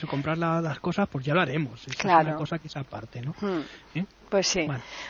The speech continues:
Speaker 2: Pues muy bien, pues nada, vamos a recordarles a los oyentes que nos pueden escribir al correo que es postales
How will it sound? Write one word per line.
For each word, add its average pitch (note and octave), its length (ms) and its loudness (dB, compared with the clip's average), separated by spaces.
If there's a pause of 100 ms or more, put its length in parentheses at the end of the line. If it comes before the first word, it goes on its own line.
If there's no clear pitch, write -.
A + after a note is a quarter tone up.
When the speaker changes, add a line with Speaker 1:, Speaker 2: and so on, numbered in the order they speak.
Speaker 2:
Pues G#3+ 140 6
muy A#3 200 12
bien, B3 280 10
pues A#3 160 6
nada, A#3 260 12
vamos G#3+ 300 12
a B3 40 8
recordarles A3+ 600 10
a A#3+ 40 10
los A3 180 6
oyentes A3+ 380 8
que B3+ 100 4
nos G#3+ 240 4
pueden G#3 340 10
escribir G#3 600 10
al G3 260 10
correo G#3+ 380 8
que - 80 2
es G#3+ 100 2
postales A#3 840 8